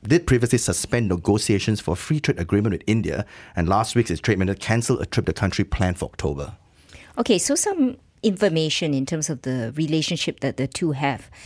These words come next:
Speaker 2: Canada has one point four million people of Indian origin. Most of them are Sikhs, making up three point seven percent of the country's population. Now, this is, of course, twenty twenty-one numbers. Now, India also sends the highest number of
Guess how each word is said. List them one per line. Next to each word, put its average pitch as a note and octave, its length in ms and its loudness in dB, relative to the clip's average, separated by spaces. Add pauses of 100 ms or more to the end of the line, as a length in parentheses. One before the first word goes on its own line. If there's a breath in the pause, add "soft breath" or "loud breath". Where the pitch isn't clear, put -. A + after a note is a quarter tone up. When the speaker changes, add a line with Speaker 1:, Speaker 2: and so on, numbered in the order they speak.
(280 loud breath)
Speaker 2:
Canada A#3 480 2
has F3 560 2
one D#3 260 0
point D#3+ 240 -2
four E3 220 0
million D3 300 0
people D3+ 280 -4
of C3 220 -2
Indian C#3+ 400 0
origin. C3 540 -2
Most F#3 260 0
of D#3 80 -2
them C#3+ 160 0
are B2 60 -2
Sikhs, - 400 -2
making F#3+ 340 -4
up - 140 -2
three E4 320 2
point G3+ 260 -2
seven G#3+ 320 2
percent F3+ 340 0
of D3+ 200 -4
the D#3 80 2
country's E3+ 360 -2
population. C3+ 600 -2 (340 loud breath)
Now, G#3 120 2
this B3 180 0
is, G3 120 -2
of D3 100 -2
course, F3 220 -2
twenty E3+ 300 -4
twenty-one C3 460 -2
numbers. B2+ 340 -2 (340 loud breath)
Now, A3 200 2
India C4 320 4
also E4+ 400 2
sends F#3 340 0
the E3 80 0
highest A3 560 0
number D3+ 200 -2
of C3+ 120 0